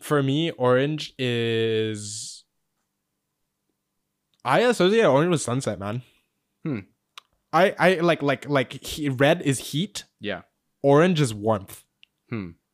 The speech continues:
Speaker 1: You know what I mean? Like, you understand the difference,
Speaker 2: I get it,
Speaker 1: right? Like,
Speaker 2: yeah,
Speaker 1: like,
Speaker 2: yeah.
Speaker 1: warmth, like, yeah, like, like, um, you see shit and you just feel warm. Like,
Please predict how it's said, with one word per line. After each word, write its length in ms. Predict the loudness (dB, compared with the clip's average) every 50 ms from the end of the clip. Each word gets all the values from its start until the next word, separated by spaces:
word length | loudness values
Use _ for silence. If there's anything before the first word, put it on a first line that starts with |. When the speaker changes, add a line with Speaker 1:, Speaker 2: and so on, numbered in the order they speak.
| _ _ _ _ _ _ -8
Speaker 1:
You 200 | -4 -2 0 2
know 120 | 4 4
what 100 | 4 4
I 80 | 4 4
mean? 180 | 2 2 2
Like, 200 | 2 2 2 2
you 120 | 4 4 4
understand 340 | 6 4 4 4 4 4
the 60 | 4 4
difference, 300 | 2 2 2 0 2 4
Speaker 2:
I 20 |
get 120 | 4 4
it, 40 | 4
Speaker 1:
right? 80 | 4 4
Like, 140 | 2 2 2
Speaker 2:
yeah, 40 | 0
Speaker 1:
like, 160 | -2 -2 -2
Speaker 2:
yeah. 100 | -2 -2
Speaker 1:
warmth, 320 | 0 0 0 0 -2 -2
like, 240 | -2 -2 -2 -2 -4 -4
yeah, 180 | -4 -4 -4 -4
like, 280 | -4 -4 -6 -8 -10 -14 -20 -20 -20 -20 -20 -18 _
like, 240 | -4 -4 -4 -2 -2
um, 260 | -4 -4 -4 -6 -8
you 100 | -8 -8
see 200 | -6 -4 -4 -4
shit 360 | -4 -2 0 0 0 0 0
and 200 | -4 -6 -8 -6
you 120 | -6 -8 -6
just 240 | -6 -8 -10 -12 -8
feel 460 | -6 -2 -2 -2 -2 -4 -6 -8 -10
warm. 400 | -10 -6 -2 -2 -2 -2 -2 -6
Like, 240 | -8 -8 -8 -8